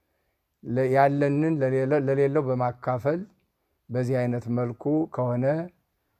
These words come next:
እውነተኛ የትንሣኤውን ትርጉም እናረጋግጣለን ማለት ነውና፣ የተወደዳችሁ የክርስቶስ ቤተሰቦች፣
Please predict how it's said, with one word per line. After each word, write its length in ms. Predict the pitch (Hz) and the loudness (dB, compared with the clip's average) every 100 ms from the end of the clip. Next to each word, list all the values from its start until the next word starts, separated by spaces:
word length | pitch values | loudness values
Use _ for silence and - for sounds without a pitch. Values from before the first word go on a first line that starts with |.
| _ | _
እውነተኛ 480 | 123 127 127 131 131 131 135 135 | -4 -2 0 0 0 2 2 2
የትንሣኤውን 600 | 131 131 131 123 123 123 | -2 -4 -4 -2 -2 -2
ትርጉም 400 | 117 147 156 180 240 - _ | -2 -4 -2 -2 -4 -10 _
እናረጋግጣለን 1000 | 120 120 110 110 110 104 113 110 107 107 | -4 -2 -2 -2 -4 -4 -6 -4 -2 -2
ማለት 300 | 104 107 104 | -2 -4 -4
ነውና፣ 240 | 107 107 127 151 - _ _ _ _ - | -4 -2 0 -2 -6 _ _ _ _ -4
የተወደዳችሁ 840 | 113 139 131 135 123 - 143 135 131 131 120 _ _ _ _ _ | 4 4 6 4 2 0 0 0 0 -4 -14 _ _ _ _ _
የክርስቶስ 520 | 131 123 135 - 131 | -8 -6 -8 -4 -4
ቤተሰቦች፣ 600 | 131 120 120 120 113 113 | -4 -6 -6 -6 -6 -6